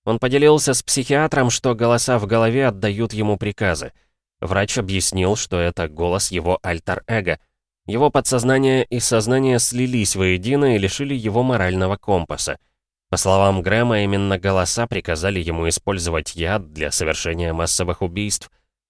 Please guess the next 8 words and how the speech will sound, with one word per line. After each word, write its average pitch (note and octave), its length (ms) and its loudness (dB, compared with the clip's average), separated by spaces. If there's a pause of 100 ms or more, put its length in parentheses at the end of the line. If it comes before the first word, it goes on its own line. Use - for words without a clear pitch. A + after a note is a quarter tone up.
(140)
Много C#3 280 2
лет D3 180 4
спустя, F3 480 -2
уже C#3 220 2
после A2+ 320 0
освобождения G2+ 840 0
из F#2 140 -2
Бродмура, C3+ 500 2